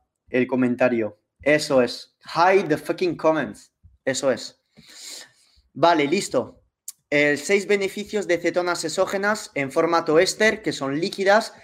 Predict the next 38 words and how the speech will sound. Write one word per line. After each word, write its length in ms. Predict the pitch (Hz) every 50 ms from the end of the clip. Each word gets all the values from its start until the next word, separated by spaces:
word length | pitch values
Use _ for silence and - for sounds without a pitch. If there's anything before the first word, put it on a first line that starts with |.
| _ _ -
Esto 640 | 175 233 262 254 - - 185 196 240 254 - - - _ _ _ _ _ _ -
es 200 | 151 151 - 185
una 180 | 185 190 190
empresa 440 | 190 185 170 196 208 214 - 208 175
que 60 | 170
está 200 | 170 165 - 202
en 100 | 196 185
San 200 | - 190 175 170
Francisco. 760 | 151 165 160 160 156 156 214 202 - - - - 113 - - - - - - _ _ -
Eh, 280 | 143 143 147 147 147 147
cuando 240 | 165 160 156 156 151
estaba 320 | 143 151 196 202 208 220
yo 120 | 214 214 214
estudiando 460 | 202 - 196 190 180 196 190 180 170
en 80 | 170 165
San 200 | 175 165 156 156
Francisco, 580 | 170 165 165 156 - 196 202 - - 220 214
quería 360 | - 165 151 151 180 185 165
hacer 420 | 170 170 - 185 185 202 208 - _ _ _ _ - -
mis 220 | 139 139 131 -
prácticas 540 | - 170 190 196 196 - 190 - 196 185 -
de 140 | 170 160 160
empresa 440 | 160 156 175 175 190 190 - 208
en, 360 | 190 170 - - 151 151 151 156
en 320 | 151 - - 143 147 151
H 200 | 156 156 151 156
V 160 | 151 165 165 156
M 140 | 147 147
N. 200 | 131 120 120 - _ _ _ - _ _ _ -
He 140 | 156 175
mandado 480 | 190 220 214 214 214 220 214 214 226 220
como 220 | - 170 156 143
cincuenta 560 | - - 185 175 165 156 160 208 208 208 214 202
emails 520 | 185 180 180 180 190 214 240 233 - -
hasta 300 | - 151 147 - 170 165
que 80 | - 170
me 140 | 165 160 -
contesten 680 | 147 147 147 143 180 190 - - - 175 180 226 240